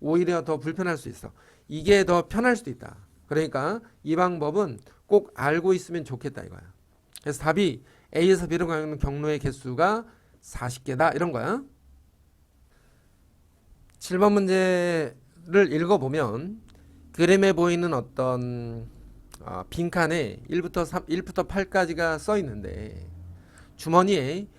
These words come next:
흰 공 네 개와 검은 공 네 개, 요게 지금 검은 공인데 내가 지금 여기다 검은색으로 표현할 수 없기 때문에 그냥 요렇게 표현했어. 얘네들은 검은 공이야. 검은 공. 자, 흰 공 네 개와 검은 공 네 개가 주어져 있다. 이렇게 돼 있다고.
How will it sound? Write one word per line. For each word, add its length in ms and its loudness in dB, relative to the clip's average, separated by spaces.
흰 280 -4
공 260 4
네 160 0
개와 540 2
검은 400 0
공 200 2
네 100 -6
개, 160 -6
요게 240 -2
지금 160 -6
검은 320 -2
공인데 600 -4
내가 200 -4
지금 140 -10
여기다 300 -6
검은색으로 760 -2
표현할 320 -4
수 140 -6
없기 220 -8
때문에 520 -6
그냥 260 -2
요렇게 280 -2
표현했어. 640 -4
얘네들은 440 -2
검은 360 -4
공이야. 680 -4
검은 340 -8
공. 160 -14
자, 180 0
흰 200 2
공 180 6
네 160 4
개와 320 6
검은 280 0
공 200 0
네 200 -4
개가 280 0
주어져 340 0
있다. 380 -4
이렇게 220 -6
돼 100 -12
있다고. 380 -18